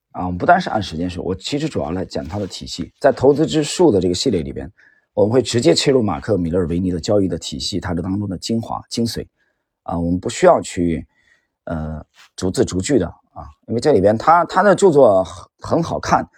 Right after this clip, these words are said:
但是里边有很多励志的东西啊。马克·米勒维尼早年很惨啊，在第一笔这个亏掉以后，他曾经大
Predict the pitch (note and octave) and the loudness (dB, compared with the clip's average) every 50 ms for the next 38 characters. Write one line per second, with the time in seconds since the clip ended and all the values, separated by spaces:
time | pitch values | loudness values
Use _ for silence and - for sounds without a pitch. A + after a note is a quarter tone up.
0 | _ _ _ _ _ - F#3 F3+ D3+ B2 G2 A2 D#3 F3 E3 C#3 C#3 - G#2 E2+ | _ _ _ _ _ 4 4 6 6 4 6 6 6 6 6 4 4 -2 -2 -2
1 | E2 F#2+ C#3 B2 C3+ E3+ C#3 G#2+ C3 C#3+ B2 F2+ E2 F2 E2+ F2+ - - - - | 2 4 4 4 4 4 2 2 0 -2 -2 0 0 -2 -2 -4 -6 -8 -12 -14
2 | _ - F2+ F2 F#2 G2+ G2+ A#2+ C3 D#3 C3 A#2 G#2+ A#2 C#3 C3+ C3+ C#3 C#3+ C#3+ | _ -14 -12 -10 -6 -6 -4 0 0 2 4 4 4 4 4 4 2 2 0 0
3 | C3+ - D#2 E2+ F2 G#2+ - G2 A2+ C3 - - - - _ _ _ _ _ _ | -2 -2 -2 0 -2 -2 -2 -2 -4 -6 -6 -8 -10 -12 _ _ _ _ _ _
4 | _ - - - - A#2+ - - D#3 E3 E3+ C3+ G#2+ F#2+ G#2+ A#2+ A#2+ A#2+ - - | _ -20 -18 -12 -10 -8 -2 0 2 2 2 2 2 2 2 2 0 -2 0 0
5 | D3+ C#3 D3+ C3+ F2+ E2 G#2+ A#2 - B2+ A#2+ A#2+ B2 C3 C3+ - - | 4 4 6 4 4 4 2 0 0 -2 -6 -4 -2 -2 -2 0 -2